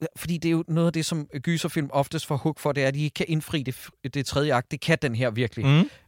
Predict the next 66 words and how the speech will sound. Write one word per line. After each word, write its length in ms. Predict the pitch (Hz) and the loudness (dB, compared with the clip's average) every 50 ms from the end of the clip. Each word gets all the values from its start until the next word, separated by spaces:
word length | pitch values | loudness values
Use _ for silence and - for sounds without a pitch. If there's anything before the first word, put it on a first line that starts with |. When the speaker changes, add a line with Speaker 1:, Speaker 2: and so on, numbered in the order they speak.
| _ - | _ 2
Speaker 1:
Øh, 420 | 139 139 139 135 131 127 127 123 113 - - | 4 4 6 6 6 4 4 2 0 -2 0
jeg 160 | 151 165 160 | 0 0 2
synes, 200 | - 185 170 - | 2 -2 -2 0
det 100 | - 190 | 2 2
her, 80 | 190 175 | 4 4
det 100 | 180 175 | 2 0
er 40 | |
two 180 | - - 202 196 | 0 0 0 0
for 120 | - - | 0 -2
two 220 | 180 - - 185 180 | -4 -2 0 0 0
med 100 | 170 165 | 0 0
Zach 200 | - 165 139 - | 0 0 0 0
Cregger. 320 | - - 156 135 156 160 | 2 0 0 2 2 0
Han 160 | 147 160 151 | 0 0 2
lavede 140 | 156 165 156 151 | 2 2 2 2
også 100 | 151 - | 0 -2
Barbarian 480 | 170 - - 151 151 160 160 156 135 | -4 -2 0 0 0 2 0 -2 -2
for 100 | - 147 | -2 -4
et 60 | 135 | -2
par 100 | - 147 | -2 -2
år 80 | 143 135 | -2 -2
siden, 200 | - - 147 131 | -2 -2 -2 -2
som 140 | 123 135 139 | -2 0 0
også 160 | 135 123 - | 0 0 -2
var 80 | 156 135 | -4 -4
virkelig 380 | 127 127 170 147 - - 120 | -2 -2 -2 -2 -2 -2 -2
god. 160 | - 131 123 - - - - | 0 0 0 -2 -6 -14 -10
Speaker 2:
Supergod, 500 | - - - 139 117 104 98 98 95 - | -4 0 0 2 2 2 0 2 2 4
ja. 100 | 143 143 | 4 6
Speaker 1:
Øh, 160 | 147 139 143 - - | 6 4 2 2 0
jeg 120 | 147 147 - | 0 0 0
synes, 180 | - 156 - | 0 -2 2
den 140 | - 165 156 | 4 4 6
her, 140 | 160 165 147 | 6 4 4
den 180 | - 156 151 | 2 2 2
er 80 | 151 151 - _ - | 2 0 0 _ -4
lidt 300 | 160 147 156 208 - - | -2 2 4 4 4 4
bedre. 340 | - 127 110 107 113 120 120 _ _ _ _ _ - | 4 2 4 4 4 2 0 _ _ _ _ _ 0
Øh, 80 | 135 143 151 | 0 2 2
ikke 160 | 214 190 190 | 2 2 4
meget, 260 | 180 156 156 190 190 - | 4 6 6 4 2 2
men 140 | - 160 156 | 0 0 2
lidt 180 | 160 185 - - | 2 0 0 2
bedre, 200 | 151 135 135 135 | 2 2 2 2
for 100 | - 151 | 0 -2
jeg 60 | 127 | -4
kan 120 | - 135 - - | -4 -10 -10 -4
godt 200 | - 151 143 - | -2 -2 0 0
lide 100 | 151 127 | -2 -4
begge 240 | - 147 139 - - | 0 -2 -2 0 0
film. 180 | 151 135 123 | -4 -4 -2
Men 100 | 143 139 | -2 0
det 80 | 123 151 | 0 0
er 40 | 131 | 0
som 160 | - 156 165 | 2 2 2
om, 160 | 185 196 190 | 2 0 0
sådan, 220 | - - 185 165 - - - - - - _ - | -2 -2 -2 -2 -2 -4 -12 -20 -20 -20 _ -8
præcis 320 | - 170 - - 208 170 - | -6 -4 -2 0 0 -2 -2
som 120 | 170 156 | -4 -4
du 60 | 147 | -4
siger, 180 | 139 - 160 151 | -2 0 0 0
Sideburns, 400 | - 175 147 - 160 151 - - | 0 0 -2 0 0 -2 0 0
man 100 | 170 156 | 2 2
kan 100 | 180 156 | 4 4
bare 120 | 175 185 | 4 4
mærke, 260 | 185 170 170 185 - | 6 6 4 4 2